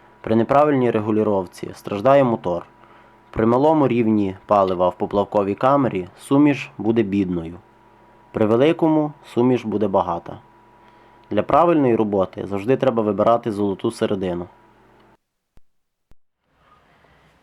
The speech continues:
Є три основних способи виставляння і регулювання рівня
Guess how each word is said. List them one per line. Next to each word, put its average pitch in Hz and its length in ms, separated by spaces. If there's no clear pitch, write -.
Є 143 240
три 156 260
основних 139 520
способи 107 680
виставляння 117 800
і 117 60
регулювання 110 800
рівня 113 480